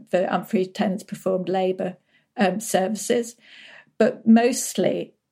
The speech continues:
um, by the mid fourteenth century, it was worked by wage labour because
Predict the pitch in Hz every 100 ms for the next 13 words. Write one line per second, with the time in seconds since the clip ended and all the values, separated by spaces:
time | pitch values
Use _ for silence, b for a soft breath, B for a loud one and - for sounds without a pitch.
0 | _ _ _ - 190 180 226 - 202 190
1 | 196 196 185 - - 165 - - 196 165
2 | 190 - 202 190 185 190 185 - 185 185
3 | 196 196 185 - 180 180 180 190 185 b
4 | _ - 202 214 196 -